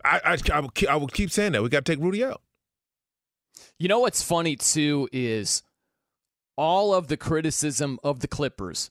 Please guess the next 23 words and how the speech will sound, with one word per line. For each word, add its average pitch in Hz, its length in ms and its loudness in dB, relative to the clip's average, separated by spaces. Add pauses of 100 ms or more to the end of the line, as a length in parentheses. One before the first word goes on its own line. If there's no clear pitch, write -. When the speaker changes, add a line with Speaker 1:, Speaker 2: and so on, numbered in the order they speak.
(140)
Speaker 2:
and 170 140 2
they 240 80 4
deserved 240 320 2
a 185 60 2
lot 165 220 4
of 135 100 -2
it 123 80 0
last 113 400 -2
year. 98 120 -4
They 131 140 -4
blew 170 240 0
a - 40 2
three 160 240 -2
one 160 300 -2
lead. 107 280 -6 (840)
And 175 160 0
just 220 280 0
think 226 220 0
about 156 260 2
everything 175 560 0
we 156 180 0
heard. 131 440 0
"Oh, 220 560 2